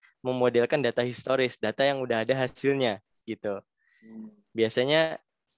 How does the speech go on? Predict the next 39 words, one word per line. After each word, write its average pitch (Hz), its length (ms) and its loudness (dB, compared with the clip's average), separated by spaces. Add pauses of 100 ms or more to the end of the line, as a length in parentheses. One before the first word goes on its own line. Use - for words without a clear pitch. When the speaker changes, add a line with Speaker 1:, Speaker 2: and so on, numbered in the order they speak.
(180)
Speaker 1:
data 120 200 2
dua 127 160 4
ribu, 131 400 0
kan 170 160 0
sekarang 180 200 2
dua 165 120 2
ribu 135 160 -2
dua 123 80 0
satu 120 180 -4
nih. 127 260 -6 (200)
Speaker 2:
Hmm. 135 320 -6
Speaker 1:
Misalkan 123 400 -2
data 120 280 2 (120)
dua 120 160 0
ribu 117 160 -2
delapan 117 240 -2
belas 151 160 -2
sudah 117 240 0
ada 127 240 4
hasilnya. 117 480 -2 (400)
Tapi 131 160 0
Speaker 2:
Hmm. 208 80 2
Speaker 1:
kita 208 180 4
modelin 165 460 2
dari 135 240 2
input 127 320 -4
yang 127 180 -2
ada 120 140 0
di 139 100 -2
dua 120 160 0
ribu 113 160 -2
delapan 113 240 -4
belas. 113 220 -6
Bener 123 240 2
nggak 185 180 4
tuh 185 140 2
hasilnya 135 320 -4
segitu? 117 500 -8
Oh, - 160 -12